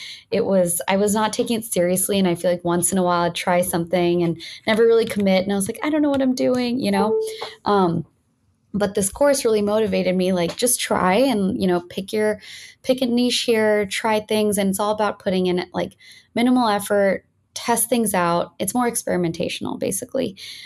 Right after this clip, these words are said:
Um, and so since we all were tweeting about tech things and we were in this community, we're, like, joking around a little, like, "We should write a book, we should do a course, we should do a podcast."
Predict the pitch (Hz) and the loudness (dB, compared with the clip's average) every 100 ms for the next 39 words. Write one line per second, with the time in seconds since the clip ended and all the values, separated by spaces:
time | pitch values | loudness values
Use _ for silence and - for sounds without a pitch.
0 | - - 190 175 165 - _ _ - 202 | -8 0 2 2 0 -6 _ _ -2 2
1 | - 214 196 196 202 208 110 202 202 196 | 4 4 2 -2 -4 -2 -2 0 0 -4
2 | - 214 196 185 180 185 175 175 170 - | -4 -2 0 2 2 0 0 0 -2 -4
3 | _ - - 254 - 226 226 220 202 175 | _ -8 -4 -4 -2 -2 0 0 0 -2
4 | 170 170 175 170 - 247 233 226 208 190 | -2 -2 -2 -4 -4 -2 0 0 0 0
5 | 175 170 - - - - 254 233 233 208 | 0 -2 -8 -20 -20 -4 0 2 2 0
6 | 180 185 185 170 160 165 160 180 165 - | 2 2 2 0 0 -4 -4 -6 -6 -6
7 | 165 185 214 311 262 - - 135 180 - | -4 -4 -2 0 -2 -2 -8 -10 -8 -6
8 | 220 - 285 220 - 170 - 196 196 254 | -6 -6 -4 -4 -4 -8 -6 -6 -4 -4
9 | 254 185 165 170 | -4 -4 -4 -4